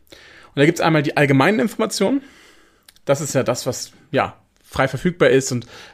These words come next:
was auch sehr allgemein ist, wo man dann einfach mal schnell auf Wikipedia gehen kann und, ähm, dann, ja, relativ einfach da die Information bekommt. Dann gibt es die spezifischen Informationen, dann gibt es die individuellen Informationen und am Ende gibt's noch die geheimen Informationen.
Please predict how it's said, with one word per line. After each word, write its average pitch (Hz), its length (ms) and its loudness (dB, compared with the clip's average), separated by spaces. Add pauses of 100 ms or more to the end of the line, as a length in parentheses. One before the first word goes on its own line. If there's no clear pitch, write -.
(100)
was 131 140 -2
auch 127 80 -2
sehr 131 160 2
allgemein 131 320 0
ist, 135 140 -6
wo - 20 -4
man 127 120 2
dann 120 120 -2
einfach 127 220 -4
mal 123 100 -2
schnell 131 220 -4
auf - 140 -6
Wikipedia 143 440 -2
gehen 135 240 -2
kann 135 300 -4 (260)
und, - 260 0 (300)
ähm, 123 300 2
dann, 127 340 4
ja, 117 300 2
relativ 127 400 0
einfach 127 280 -4
da 123 120 -2
die 127 80 -4
Information 123 360 -2
bekommt. 160 300 -2 (320)
Dann 143 140 2
gibt 147 160 2
es - 80 -10
die 127 100 -8
spezifischen 196 540 -4
Informationen, 151 640 -2 (560)
dann 135 100 -2
gibt 135 140 -4
es 135 80 -6
die - 160 -10
individuellen 139 720 0
Informationen 143 640 -2 (200)
und 143 180 0
am - 100 -4
Ende 139 220 0
gibt's 127 200 -4
noch 120 100 -8
die 123 100 -14
geheimen 131 420 -2
Informationen. - 640 -12